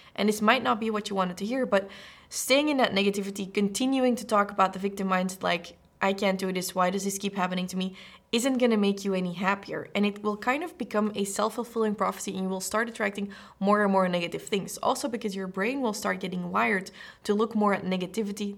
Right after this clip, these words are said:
than at positivity. So start changing your self-talk and look at when bad things happen, feel them, then let them go, or reframe it and be like,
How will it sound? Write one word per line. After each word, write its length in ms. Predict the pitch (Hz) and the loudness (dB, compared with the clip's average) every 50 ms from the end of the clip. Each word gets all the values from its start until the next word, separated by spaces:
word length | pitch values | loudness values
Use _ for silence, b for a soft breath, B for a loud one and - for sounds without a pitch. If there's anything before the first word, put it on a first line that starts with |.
| - | -8
than 120 | - 190 180 | -6 -4 -4
at 180 | - - - | -6 -6 0
positivity. 580 | - 214 226 208 208 - 180 170 165 - - - | 2 4 4 4 2 -2 -6 -8 -8 -10 -10 -6
So 240 | - - 190 180 190 B B B B B B | -2 -2 -2 -2 -2 B B B B B B
start 280 | - - 247 285 277 | -2 0 2 2 2
changing 360 | - - 233 247 262 262 240 240 | 2 0 0 2 2 0 0 0
your 120 | 226 202 | 0 0
self-talk 640 | 202 - 190 175 180 - - 254 285 277 269 - - - | 0 0 0 0 0 -2 -2 -2 -2 -2 -2 -4 -4 -2
and 260 | 196 202 196 196 196 B B B B B | 0 0 0 0 -2 B B B B B
look 320 | 202 185 208 277 277 - | -2 2 4 4 4 4
at 440 | 302 277 269 247 - - - - - - _ _ - | 4 4 4 2 2 0 -6 -10 -10 -12 _ _ -2
when 420 | 202 208 214 240 247 233 - - - - - - | 2 2 4 4 2 0 -2 -4 -12 -18 -16 -10
bad 300 | 196 180 190 208 233 233 | 0 4 4 4 4 4
things 280 | - 277 247 254 247 - | 0 0 0 0 0 0
happen, 500 | 190 175 202 202 - 277 277 294 302 302 - - _ _ _ _ _ _ _ - - | 0 0 0 0 0 -2 -2 -2 -4 -8 -12 -18 _ _ _ _ _ _ _ -20 -20
feel 340 | - - - 247 254 262 269 | -18 -4 0 2 4 4 4
them, 300 | 277 294 302 311 330 330 b b b b b b b - | 4 2 2 0 -2 -6 b b b b b b b 0
then 180 | 190 202 208 | 2 4 4
let 180 | 208 202 202 202 | 4 2 2 0
them 160 | 190 185 180 170 | -2 -2 -2 0
go, 440 | - 175 190 240 302 415 427 - B B B B B B _ | 2 2 2 2 0 -2 -4 -6 B B B B B B _
or 340 | 196 208 226 247 269 247 - | 2 6 6 6 6 6 2
reframe 560 | 202 202 202 208 202 208 - 240 302 320 285 240 | 0 2 2 2 0 0 0 0 0 2 2 0
it 120 | 202 - | 0 0
and 100 | 190 190 | 0 0
be 100 | 190 202 | 0 0
like, 220 | 196 185 185 185 | 2 0 0 -2